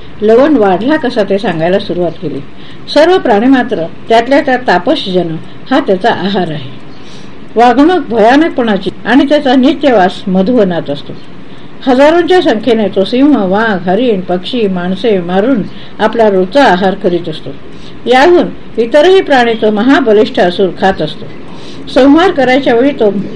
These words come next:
मृत्यूप्रमाणे आपले तोंड वासतो. हे ऐकून राम त्या महान मुनींना म्हणाला, "मी त्या राक्षसाचा वध करीन, तुमचे भय दूर होऊ दे." उग्र तेज असणाऱ्या मुनींच्या पुढे अशी प्रतिज्ञा करून राम आपल्या सर्व भावांना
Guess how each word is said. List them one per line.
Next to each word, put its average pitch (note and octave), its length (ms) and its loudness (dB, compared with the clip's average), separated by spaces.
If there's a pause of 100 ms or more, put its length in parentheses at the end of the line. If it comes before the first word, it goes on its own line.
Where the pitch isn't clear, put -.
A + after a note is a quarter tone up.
(280)
मृत्यूप्रमाणे B3 760 2
आपले G3 260 0
तोंड G3+ 320 2
वासतो. F3 600 0 (720)
हे A#3+ 60 2
ऐकून G3 400 4
राम G#3 280 2 (180)
त्या G#3 120 4
महान A#3 320 2
मुनींना G3+ 360 0
म्हणाला, F#3+ 320 -2 (580)
"मी C#4+ 100 4
त्या E4+ 200 4
राक्षसाचा B3 600 2
वध G3 220 4
करीन, G#3 360 0 (360)
तुमचे A3+ 340 4
भय A3+ 200 2
दूर G3 240 2
होऊ E3 220 -2
दे." D3+ 160 -10 (680)
उग्र B3+ 300 4
तेज A#3 300 2
असणाऱ्या G3 440 0
मुनींच्या A#3 440 2
पुढे E3+ 280 -2 (380)
अशी C#4 280 2
प्रतिज्ञा C#4 540 0
करून G#3+ 300 0
राम B3 300 0
आपल्या F#3 260 -2
सर्व A#3 320 0
भावांना F#3+ 440 0